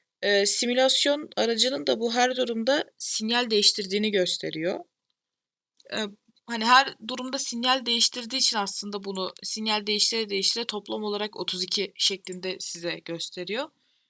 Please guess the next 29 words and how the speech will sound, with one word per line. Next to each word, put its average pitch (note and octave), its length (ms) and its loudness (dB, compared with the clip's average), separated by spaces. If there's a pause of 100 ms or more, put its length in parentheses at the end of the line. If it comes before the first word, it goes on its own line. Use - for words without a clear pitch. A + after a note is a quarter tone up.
(100)
Hani A#3 180 -4 (220)
bu, - 340 -4
bunun B3 340 -6
yanlış A#3+ 420 4
olduğundan B3 600 -2
değil, C#4+ 200 -4
sadece B3+ 480 -2
dediğim A#3 300 -6
gibi G3 180 -8
ekstradan A3 380 -4
siz, A3 300 -8 (120)
eee, F3 160 -8
bekleme G#3 360 -4
süresi G3+ 320 -4
koyduğunuz F3+ 600 -6
için D3+ 300 -4
bu. D3 100 -20 (760)
Hani F#3 200 -6
böyle A3+ 340 2
bir B3+ 60 0
şey D4 160 6
koymazsanız C4+ 920 0 (220)
simülasyonu A3+ 540 -4
doğru A3 160 -2
bir G#3+ 60 -4
şekilde A3 220 -6
gözlemleyemezsiniz F#3+ 1040 -6
bu D#3+ 100 -12
arada. D#3+ 340 -16